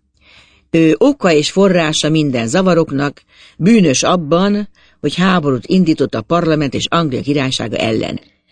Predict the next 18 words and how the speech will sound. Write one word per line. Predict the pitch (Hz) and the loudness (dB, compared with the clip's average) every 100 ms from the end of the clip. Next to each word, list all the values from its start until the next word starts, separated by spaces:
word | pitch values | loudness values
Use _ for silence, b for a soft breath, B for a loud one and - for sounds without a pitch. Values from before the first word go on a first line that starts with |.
| B B | B B
Amikor | 196 226 208 | 0 2 2
megkérdezte, | 349 - 131 120 131 - 131 | -2 -4 -4 -2 -4 -4 -2
mi | 156 415 240 | 2 2 2
jogon | 180 156 139 127 | 2 2 2 0
kívánnak | 156 139 135 131 127 | 0 0 0 0 2
bíráskodni | 156 139 120 - 117 107 | 2 2 0 -2 -4 -4
felette, | - 113 123 _ 160 214 _ _ _ | -2 -2 -2 _ -4 -4 _ _ _
Bradshaw, | - 180 320 - 131 131 196 B B B B | -4 -2 0 -2 -2 -2 -2 B B B B
a | - | -6
bíróság | 147 160 156 113 | 0 2 2 0
elnöke | 143 135 127 | -4 -4 -4
azt | - - | -6 -8
válaszolta: | - - - - - - - _ _ _ _ _ - | -10 -8 -8 -10 -10 -16 -16 _ _ _ _ _ -4
"Anglia | 190 226 214 208 | 0 2 4 4
népe | 202 214 185 170 | 4 2 2 2
ül | 180 190 | 4 4
fölötte | 180 175 170 156 | 2 2 0 0
törvényt, | 151 139 113 - 92 - | 0 -2 -2 -6 -8 -12